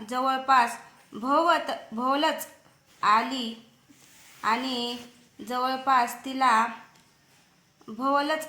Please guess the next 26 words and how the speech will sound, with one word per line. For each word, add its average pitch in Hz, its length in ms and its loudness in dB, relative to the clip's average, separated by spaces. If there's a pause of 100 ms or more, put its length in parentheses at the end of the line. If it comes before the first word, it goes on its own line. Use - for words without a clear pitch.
आली 240 460 -4
आणि 247 320 -4
ती 254 280 -10
त्याच्याकडे 254 540 -6
आणि 233 420 -4
तो 247 140 -4
ति-, - 720 -8
आणि 302 280 4
तो 311 280 6
तिच्याकडे 294 720 2
स्तब्ध 262 380 0
होऊन 285 360 2 (600)
भान 285 320 4
हरवल्यासारखे 262 960 0 (220)
बघू 247 320 0
लागले. 226 380 2 (600)
तिचे 294 340 0
डोळे 277 300 4
अश्रूंनी 269 840 0 (600)
गच्च 269 260 0
भरून 262 360 0
गेले 233 320 -4 (460)
आणि 247 400 2
ते 247 120 -2
बाहेर 247 380 -2
पडणार 240 520 4